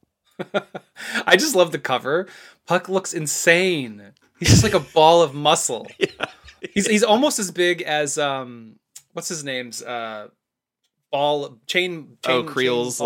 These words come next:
Speaker 2: like,
Speaker 1: thing.
Speaker 2: giant chain ball. Yeah. He,
Speaker 1: Yeah, yeah,
Speaker 2: yeah,
Speaker 1: yeah.
Speaker 2: he,
Speaker 1: What do you call
Speaker 2: Puck
Speaker 1: that
Speaker 2: looks
Speaker 1: thing?
Speaker 2: like he's about to throw down.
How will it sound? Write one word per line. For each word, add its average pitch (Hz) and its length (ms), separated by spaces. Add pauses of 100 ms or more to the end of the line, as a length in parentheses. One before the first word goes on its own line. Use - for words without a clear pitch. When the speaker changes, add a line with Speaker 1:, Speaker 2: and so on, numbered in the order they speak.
Speaker 2:
like, 110 80
Speaker 1:
thing. 135 140
Speaker 2:
giant 110 340
chain 104 340
ball. 113 320
Yeah. 92 280 (100)
He, 175 320
Speaker 1:
Yeah, 185 60
yeah, 180 60
Speaker 2:
yeah, 127 180
Speaker 1:
yeah. 147 100
Speaker 2:
he, 127 60 (120)
Speaker 1:
What 208 80
do 302 60
you 330 60
call 160 100
Speaker 2:
Puck - 80
Speaker 1:
that 202 80
Speaker 2:
looks 190 160
Speaker 1:
thing? 202 60
Speaker 2:
like - 60
he's 147 140
about 101 500
to 107 100
throw 92 280
down. 82 400